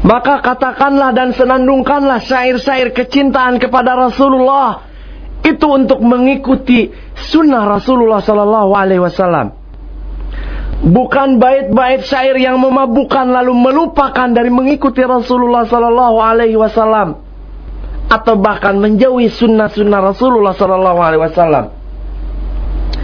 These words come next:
Maka apabila ada gerakan Ahlus Sunnah wal Jamaah yang tidak menekankan kecintaan kepada Rasulullah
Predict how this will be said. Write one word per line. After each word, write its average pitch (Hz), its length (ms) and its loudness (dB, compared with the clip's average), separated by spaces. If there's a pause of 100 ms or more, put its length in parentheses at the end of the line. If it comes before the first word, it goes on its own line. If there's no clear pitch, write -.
(540)
Maka 269 480 0
apabila 233 480 2
ada 208 160 0
gerakan 190 560 0
Ahlus 180 320 0
Sunnah 196 320 2
wal 180 320 2
Jamaah 190 640 0 (1700)
yang 196 320 0
tidak 202 320 0
menekankan 190 880 -2 (1800)
kecintaan 190 640 2
kepada 185 320 0
Rasulullah 185 800 2